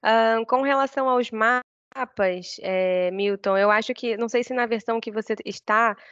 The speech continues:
no anexo, ele tem alguns mapas um pouco maior, com al-, um, um nível de detalhe maior,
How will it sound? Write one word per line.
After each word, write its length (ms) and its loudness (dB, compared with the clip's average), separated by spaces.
no 200 0
anexo, 720 0
ele 220 -2
tem 240 -2
alguns 380 -2
mapas 440 0
um 100 -6
pouco 280 -6
maior, 640 2
com 220 -2
al-, 160 0
um, 460 -6
um 40 -2
nível 300 0
de 100 -2
detalhe 460 0
maior, 600 2